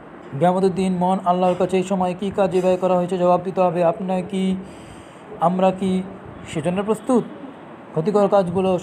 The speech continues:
ইসলামী শরীয়তের মধ্যে একেবারেই নিষিদ্ধ, এর মাধ্যমে আপনার কোনো উন্নতি হয় না, তবে সীমিত সময়ের মধ্য-, জন্য,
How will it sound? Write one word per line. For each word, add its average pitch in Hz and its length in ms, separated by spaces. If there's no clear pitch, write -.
ইসলামী 190 340
শরীয়তের 190 340
মধ্যে 185 220
একেবারেই 185 480
নিষিদ্ধ, 180 380
এর 175 280
মাধ্যমে 190 320
আপনার 185 240
কোনো 185 200
উন্নতি 202 360
হয় 185 120
না, 175 80
তবে 165 180
সীমিত 180 340
সময়ের 190 420
মধ্য-, - 840
জন্য, 190 300